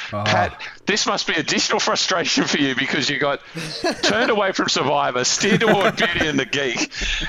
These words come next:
Speaker 2: and now the very thing that you've been publicly recognised for by our national broadcaster and the A B C Sport, and Dennis had nothing to do with it,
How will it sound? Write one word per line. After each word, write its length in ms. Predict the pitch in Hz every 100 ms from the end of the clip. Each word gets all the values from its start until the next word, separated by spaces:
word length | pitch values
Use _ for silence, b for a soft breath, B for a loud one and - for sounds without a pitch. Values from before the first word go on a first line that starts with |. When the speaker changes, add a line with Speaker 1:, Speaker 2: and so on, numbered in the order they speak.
| B -
Speaker 2:
and 200 | 156 165
now 360 | 180 220 202 151
the 140 | 143 151
very 360 | 165 269 254
thing 280 | 214 233 202
that 80 | 196
you've 160 | 170 175
been 160 | 170 -
publicly 480 | - - 240 302 220 180
recognised 600 | 190 247 175 156 156 190
for 220 | 175 143
by 240 | 147 151 147
our 100 | 143
national 560 | 160 220 - 240 170
broadcaster 760 | 120 170 180 - 180 147 143 160
and 80 |
the 120 | 143 180
A 60 |
B 100 | 180
C 160 | 151 147
Sport, 400 | - - 165 143
and 120 | 131
Dennis 360 | 175 180 - B B
had 240 | 175 165
nothing 240 | 196 277 233
to 80 | 196
do 200 | 226 254
with 120 | 180
it, 140 | 151